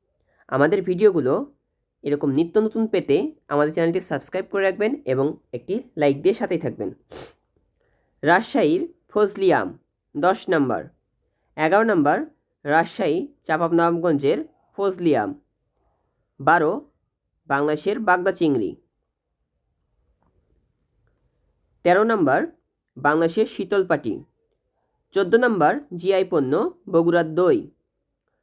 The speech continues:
পনেরো নম্বর শেরপুরের তুলসীমালা ধান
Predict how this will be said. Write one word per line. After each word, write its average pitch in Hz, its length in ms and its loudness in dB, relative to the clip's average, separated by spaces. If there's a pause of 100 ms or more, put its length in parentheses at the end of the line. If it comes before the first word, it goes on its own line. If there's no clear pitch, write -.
(280)
পনেরো 185 280 2
নম্বর 160 260 2 (280)
শেরপুরের 190 640 -2 (440)
তুলসীমালা 190 640 2 (160)
ধান 165 200 2